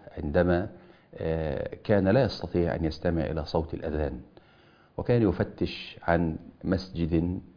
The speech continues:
آه، للصلاة فيه، آه، ولكن، آه، سبحان الله، يعني، آه، لم يكن، آه، يعني من السهولة بمكان أن يحصل على مكان أو يستطيع أن يصل لمكان للصلاة،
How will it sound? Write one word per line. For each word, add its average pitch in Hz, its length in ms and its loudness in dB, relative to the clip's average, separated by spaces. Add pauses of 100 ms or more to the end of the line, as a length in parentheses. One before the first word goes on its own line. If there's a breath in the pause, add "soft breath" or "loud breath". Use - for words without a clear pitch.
آه، 78 720 -4
للصلاة 80 420 0
فيه، 85 380 0 (800 soft breath)
آه، 82 380 0
ولكن، 107 640 8 (100)
آه، 90 80 -2
سبحان 101 360 -2
الله، 98 320 4
يعني، 69 500 -4 (140)
آه، - 760 -12
لم 92 200 2
يكن، 92 380 2 (480 loud breath)
آه، 78 580 0
يعني 73 640 -6
من 80 340 2
السهولة 90 580 6
بمكان 90 500 4
أن 80 120 0
يحصل - 320 0
على 76 180 0
مكان 82 540 -2
أو 82 320 0
يستطيع - 460 -4
أن 80 80 -2
يصل 80 260 -4
لمكان 78 320 -2
للصلاة، 82 460 0